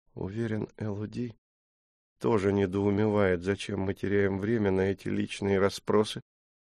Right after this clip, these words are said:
вместо того, чтобы начать номер. Этот зал с иллюминаторами, смотрящими на реку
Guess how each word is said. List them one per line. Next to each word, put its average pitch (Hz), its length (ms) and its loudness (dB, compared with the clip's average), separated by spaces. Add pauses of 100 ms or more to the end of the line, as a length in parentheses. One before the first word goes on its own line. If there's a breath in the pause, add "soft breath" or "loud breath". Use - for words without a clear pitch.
(140)
вместо 107 400 -2
того, 107 240 -2
чтобы 101 280 -2
начать 104 400 0
номер. 90 400 0 (1200)
Этот 131 320 4
зал 131 400 8
с - 140 -4
иллюминаторами, 113 1000 8
смотрящими 101 880 6
на 101 260 8
реку 92 360 4